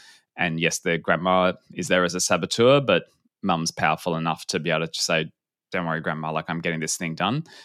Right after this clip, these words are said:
But in a different family dynamic, there may be different, um, things going on or, and different area,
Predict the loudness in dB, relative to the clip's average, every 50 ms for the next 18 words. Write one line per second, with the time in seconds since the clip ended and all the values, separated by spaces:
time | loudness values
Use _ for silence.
0 | _ _ _ -2 0 2 0 0 2 2 0 0 0 -4 -4 0 0 0 0 2
1 | 0 -2 0 0 -2 0 0 -2 -2 -2 -2 -4 -6 _ _ _ _ _ _ _
2 | _ 0 2 2 2 0 0 0 0 -2 -2 0 -2 -2 -2 -2 -8 _ _ _
3 | _ _ _ -4 -2 0 0 0 -2 -4 -6 -8 -12 -14 -16 _ _ _ _ _
4 | -20 _ _ _ _ -2 0 0 0 -2 -2 -2 0 0 0 -2 -2 0 0 0
5 | 0 0 -2 -2 -2 -2 -2 -2 -2 -6 -6 -6 -6 -10 -6 -2 -2 0 0 0
6 | -2 -2